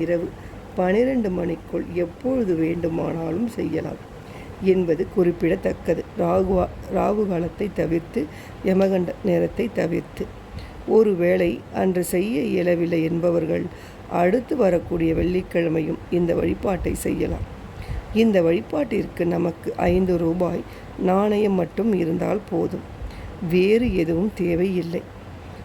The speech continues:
இந்த வழிபாட்டை செய்பவர்கள் கண்டிப்பான முறையில் சுத்தமாக இருக்க வேண்டும், அதாவது குளித்திருக்க வேண்டும், அசைவம் சாப்பிடாமல் இருக்க வேண்டும் என்பது குறிப்பிடத்தக்கது.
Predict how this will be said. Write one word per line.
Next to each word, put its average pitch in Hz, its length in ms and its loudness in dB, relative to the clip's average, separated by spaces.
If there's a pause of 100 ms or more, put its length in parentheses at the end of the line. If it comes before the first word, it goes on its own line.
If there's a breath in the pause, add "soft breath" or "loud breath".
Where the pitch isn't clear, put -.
(140)
இந்த 220 280 4
வழிபாட்டை 190 640 2
செய்பவர்கள் 170 800 -2
கண்டிப்பான 202 680 0
முறையில் 175 460 0 (380 loud breath)
சுத்தமாக 196 640 2
இருக்க 180 360 -2
வேண்டும், 165 360 -2 (400)
அதாவது 170 560 2
குளித்திருக்க 202 680 0
வேண்டும், 175 380 -4 (460 loud breath)
அசைவம் 196 540 2
சாப்பிடாமல் 180 760 0
இருக்க 180 360 0
வேண்டும் 175 420 -4 (400 loud breath)
என்பது 185 420 4
குறிப்பிடத்தக்கது. 175 880 0